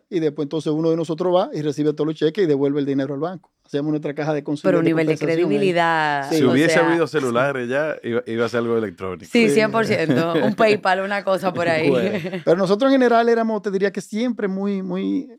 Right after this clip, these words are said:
Speaker 1: muy, muy estudiosos, muy trabajadores. Nosotros ninguno de los cinco nos metimos en problemas. Éramos juguetones, éramos inquietos, andábamos muchísimo. Yo me acuerdo que yo,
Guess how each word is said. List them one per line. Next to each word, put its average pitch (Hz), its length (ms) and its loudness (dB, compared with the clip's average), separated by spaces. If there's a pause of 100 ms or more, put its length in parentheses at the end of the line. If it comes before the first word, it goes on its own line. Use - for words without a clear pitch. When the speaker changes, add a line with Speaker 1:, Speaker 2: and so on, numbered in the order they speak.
(180)
Speaker 1:
muy, 190 280 -4
muy 214 160 0
estudiosos, 147 580 -2
muy 139 120 -4
trabajadores. 147 400 -2
Nosotros 175 280 -6
ninguno 190 300 -2
de 170 60 -2
los 151 100 -6
cinco 151 200 -4
nos 143 120 -2
metimos 143 360 -4
en 147 80 -4
problemas. 135 500 -10
Éramos 151 320 -2
juguetones, 143 580 -2
éramos 143 280 -4
inquietos, 147 540 -2
andábamos 143 320 -4
muchísimo. 139 400 -6
Yo 139 80 -8
me 147 100 -4
acuerdo 147 220 -2
que 143 120 -4
yo, 147 200 -4